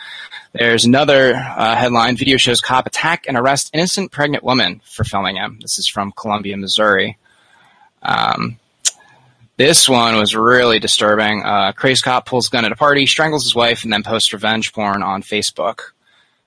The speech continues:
This cop, uh, has a history of, um, you know, he was stalking this woman as his ex-wife. Um, she was, um, on a date with, uh, somebody else,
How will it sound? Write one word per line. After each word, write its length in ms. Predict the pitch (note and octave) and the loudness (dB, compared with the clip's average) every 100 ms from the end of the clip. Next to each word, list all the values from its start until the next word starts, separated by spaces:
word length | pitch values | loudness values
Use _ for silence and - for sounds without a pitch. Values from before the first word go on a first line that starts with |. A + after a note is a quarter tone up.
| _ | _
This 140 | G#2 - | -10 -4
cop, 420 | A2 G#2+ G2+ - | 0 0 0 0
uh, 400 | G2 F#2+ F#2 F#2+ | 2 2 2 -2
has 220 | - G2+ | -6 -8
a 60 | F#2+ | -4
history 580 | A2 - A2 G#2 G2+ G2 | -2 -2 -2 -2 -4 -4
of, 420 | G2+ F#2+ F#2 F#2 F#2 | -4 -2 -4 -6 -8
um, 500 | F2+ F2+ F2+ G2+ C3+ _ F#3+ A#2+ | -6 -8 -12 -20 -20 _ -20 -10
you 80 | |
know, 60 | G2 | -8
he 80 | G2+ | -2
was 100 | G2+ | 2
stalking 500 | - C3 B2 C3+ B2+ | 4 4 2 4 2
this 160 | A#2+ | 4
woman 220 | B2 A#2 A2+ | 2 2 0
as 120 | G2+ | -2
his 140 | F#2+ | -4
ex-wife. 680 | G2+ - G#2 G2 G2 - - - - - G2+ | -4 -2 0 0 -2 -6 -18 -20 -20 -14 -2
Um, 480 | G2+ G2 F#2+ G2 | 0 2 0 -2
she 320 | G#2+ - A2 G#2 | -2 0 0 -2
was, 600 | G2+ G2 G2 - - - | 0 -2 0 0 0 0
um, 400 | G2+ F#2 F2 F2+ | -6 -6 -6 -6
on 140 | G2+ G2 | -4 -4
a 40 | |
date 400 | G2+ G#2+ G#2 G#2 - | -2 0 0 -2 -8
with, 240 | G2 - | -10 -2
uh, 180 | G2+ F#2+ | 0 2
somebody 340 | - G2 F#2+ | 0 -2 0
else, 520 | G2+ G#2+ G#2 - - | 2 2 4 2 2